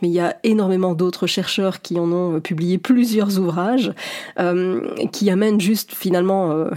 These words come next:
<laughs> une ébauche de réflexion parce que c'est, c'est quelque chose de très complexe à définir. Donc tu te doutes que je ne vais pas ici me lancer dans la définition du bonheur, mais par contre, je vais rebondir sur ce dont il parle, euh, qui est justement lié à la théorie du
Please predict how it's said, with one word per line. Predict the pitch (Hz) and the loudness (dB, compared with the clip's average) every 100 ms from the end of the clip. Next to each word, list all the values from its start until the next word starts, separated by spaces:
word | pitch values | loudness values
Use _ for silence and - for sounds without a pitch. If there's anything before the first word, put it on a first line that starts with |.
| - | -6
<laughs> | - | 2
une | 226 226 | 4 6
ébauche | 220 233 233 | 4 2 2
de | 208 | 2
réflexion | 175 - 180 - 226 262 | 0 0 -2 0 -2 0
parce | 165 | -2
que | - | -4
c'est, | 160 175 | -4 -4
c'est | 185 170 | -4 -4
quelque | 180 - | -6 -4
chose | 202 180 | -2 -2
de | 165 | -4
très | - 208 | -6 -4
complexe | 185 - 180 - | -2 -2 -4 -2
à | |
définir. | 160 170 - 214 285 285 - - - - | -2 -2 -2 -2 -2 -4 -10 -12 -8 -2
Donc | 185 - - | -2 -4 -2
tu | 214 | 0
te | 233 | 2
doutes | 220 233 | 2 0
que | 185 | 0
je | 180 | 0
ne | 170 | 0
vais | 180 | 0
pas | 202 - | -2 -2
ici | 214 - 226 | -2 0 0
me | 190 | 0
lancer | 170 165 - | -2 -2 -2
dans | 190 170 | -2 0
la | 165 | -2
définition | 170 - 170 160 175 | -4 -4 -6 -2 -2
du | 170 | -2
bonheur, | 165 175 220 269 | -2 0 0 0
mais | 196 277 | 0 0
par | 190 170 | 0 -4
contre, | - 175 254 - - _ _ _ _ _ _ - - | -6 -6 -6 -8 -12 _ _ _ _ _ _ -20 -2
je | 202 | 2
vais | 208 | 4
rebondir | 240 180 180 185 233 | 2 2 2 2 -2
sur | - 214 247 - - - - | -2 -2 -2 -4 -14 -14 -10
ce | - 226 | 0 2
dont | 247 269 | 2 2
il | 254 196 | 0 0
parle, | 165 165 226 208 - | 0 0 2 2 2
euh, | 180 170 170 | 0 0 -2
qui | 165 196 190 | -4 -2 0
est | 226 | 2
justement | 196 - 160 208 | 0 0 0 2
lié | 175 170 202 | 2 2 0
à | 190 | 0
la | 170 170 | 0 0
théorie | - 175 175 214 | 0 0 2 0
du | 180 | 0